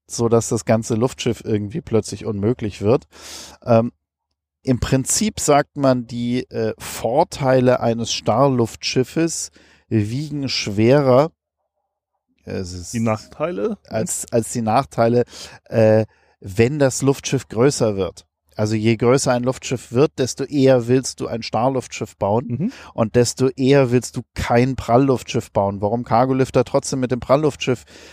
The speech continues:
Speaker 1: angetreten ist, ist mir so nicht bekannt. Aber sie hatten sicherlich ihre Gründe. Ähm,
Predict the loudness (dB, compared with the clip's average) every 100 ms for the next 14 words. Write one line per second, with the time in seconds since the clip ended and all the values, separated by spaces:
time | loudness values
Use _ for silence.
0 | -6 -2 2 0 0 0 0 -4 -4 -4
1 | -4 -4 -4 0 2 4 4 2 2 0
2 | -2 -4 0 -2 -2 -12 _ _ _ _
3 | _ _ _ _ _ _ _ _ _ -4
4 | 0 2 4 2 0 0 2 2 0 -6
5 | -4 -2 2 2 4 0 -2 _ _ _
6 | _ _ _ -20 -20 _ _ _ _ _
7 | 2 4 6 4 2 -6